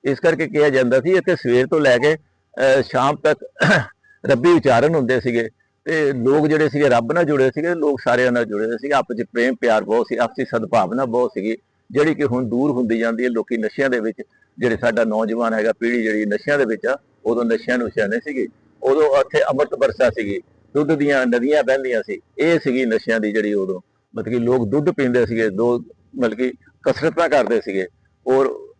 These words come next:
ਅੱਜ ਕੱਲ੍ਹ ਜਿਹੜੇ ਹੈਗੇ ਆ ਲੋਕ ਜਿਹੜੇ ਸਾਡੇ ਮੁੰਡੇ ਹੈਗੇ ਆ, ਉਹ ਉਲਟ ਨਸ਼ਿਆਂ ਵੱਲ ਜਾ ਰਹੇ ਨੇ। ਉਹ ਸਾਨੂੰ,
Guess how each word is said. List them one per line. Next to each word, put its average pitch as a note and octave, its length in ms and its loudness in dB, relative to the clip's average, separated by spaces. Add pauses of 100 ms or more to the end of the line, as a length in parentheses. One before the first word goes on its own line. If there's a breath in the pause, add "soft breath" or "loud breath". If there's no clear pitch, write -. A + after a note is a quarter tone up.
(160)
ਅੱਜ B2+ 140 0
ਕੱਲ੍ਹ D#3+ 220 2
ਜਿਹੜੇ D3+ 200 4
ਹੈਗੇ B2 260 2
ਆ C3 40 4
ਲੋਕ A#2 340 0 (320)
ਜਿਹੜੇ A#2+ 160 2
ਸਾਡੇ A#2+ 260 0
ਮੁੰਡੇ A#2 380 2
ਹੈਗੇ A2 220 2
ਆ, A2+ 220 -2
ਉਹ B2+ 240 -2
ਉਲਟ C#3 340 -4 (100)
ਨਸ਼ਿਆਂ A2+ 320 -2
ਵੱਲ G2+ 200 -4
ਜਾ F#2 200 -2
ਰਹੇ G2+ 140 0
ਨੇ। B2 80 -2
ਉਹ C#3 320 -2
ਸਾਨੂੰ, G#2+ 320 -8